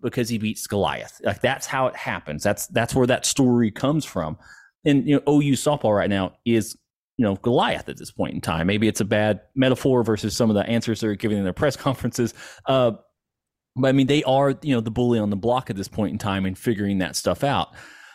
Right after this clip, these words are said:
Um, I do wanna say something right now on, um, uh, a Cover Three podcast. Uh, how mu-, is this just a masterful trolling by Danny? Is,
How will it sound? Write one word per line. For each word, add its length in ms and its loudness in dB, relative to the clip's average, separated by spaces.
Um, 280 0
I 120 -2
do 180 2
wanna 180 4
say 200 0
something 280 0
right 240 2
now 340 2
on, 280 0
um, 420 0
uh, 680 0
a 60 -8
Cover 240 0
Three 200 0
podcast. 640 -2
Uh, 200 2
how 200 2
mu-, 160 2
is 160 2
this 140 4
just 180 4
a 40 4
masterful 640 0
trolling 520 0
by 180 0
Danny? 420 0
Is, 220 -4